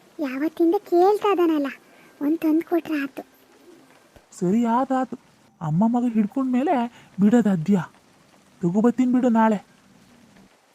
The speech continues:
Speaker 1: ನಾತ್ ಮಾರ, ಹಂಗೆ ಮಾಡಿ.
Speaker 2: ಸರಿ,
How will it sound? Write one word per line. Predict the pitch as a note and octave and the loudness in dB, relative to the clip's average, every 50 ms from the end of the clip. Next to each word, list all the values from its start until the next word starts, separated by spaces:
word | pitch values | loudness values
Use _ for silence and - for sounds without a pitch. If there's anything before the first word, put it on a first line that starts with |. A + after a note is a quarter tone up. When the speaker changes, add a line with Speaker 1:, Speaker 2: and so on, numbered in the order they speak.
| _ _ _ _ _ _ _ _ _ _ _ _ _ _ _ _ - F#4 | _ _ _ _ _ _ _ _ _ _ _ _ _ _ _ _ -8 -6
Speaker 1:
ನಾತ್ | D#4+ D#4 D#4 D#4+ E4+ F#4 F#4+ F#4 | -4 -2 0 2 2 0 2 2
ಮಾರ, | F#4 F#4+ F#4 E4+ E4+ | 2 2 2 2 0
ಹಂಗೆ | E4 D4+ D4+ D4 D#4 D#4+ E4+ D#4+ | -2 -2 0 0 2 2 2 2
ಮಾಡಿ. | D4 D4 D4 D#4+ E4+ E4 D4+ - - - _ _ _ _ _ - _ _ _ _ _ - - _ - | 2 2 0 0 0 0 -2 -4 -8 -20 _ _ _ _ _ -20 _ _ _ _ _ -20 -20 _ -14
Speaker 2:
ಸರಿ, | - - G3 F#3 G3 G#3 - | -4 -2 0 2 2 2 0